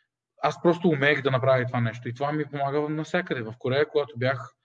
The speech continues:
не са ми показвали бавно какво правят. Всичко го правиха много бързо. Но аз го запаметявах, след това си го повтарях бавно и след това го повтарях и аз, само че вече по-бързо. И с времето свикнах и аз да работя много бързо. Може би това са двете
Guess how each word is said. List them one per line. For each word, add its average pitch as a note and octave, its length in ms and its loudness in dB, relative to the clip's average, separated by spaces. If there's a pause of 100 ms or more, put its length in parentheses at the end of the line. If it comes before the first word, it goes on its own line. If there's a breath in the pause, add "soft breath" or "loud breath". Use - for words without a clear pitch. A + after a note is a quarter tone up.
(120)
не C3 140 0
са C#3 420 2
ми D#3+ 160 -2
показвали D#3 440 0
бавно A#2+ 420 2
какво A#2 320 -6
правят. G#2 320 -6 (260)
Всичко - 240 -14
го E3+ 100 -8
правиха E3 240 -2
много C#3+ 200 -4
бързо. A2+ 260 -4 (720)
Но D3 100 -2
аз E3 180 4
го D#3 80 -4
запаметявах, C3 760 2
след D#3 180 2
това C#3+ 140 -2
си C3+ 120 -14
го A#2+ 160 -10
повтарях B2+ 400 -2
бавно E3 280 2
и F#3+ 40 -6
след E3 160 0
това D#3+ 120 2
го C#3+ 120 -6
повтарях C#3 420 -2
и C#3 40 2
аз, D3+ 120 0
само D#3 160 0
че - 120 -8
вече C#3 200 -4
по-бързо. A#2 380 -4 (600)
И D3 60 -8
с B2+ 160 -8
времето D3+ 320 2
свикнах - 300 -6
и D#3+ 40 2
аз D#3+ 140 2
да D#3 80 0
работя A#2+ 380 -4 (160)
много G#2+ 200 -6
бързо. G#2+ 280 -12 (760)
Може D#3 140 -6
би E3+ 80 -4
това E3 160 0
са D#3+ 140 -8
двете C3+ 400 0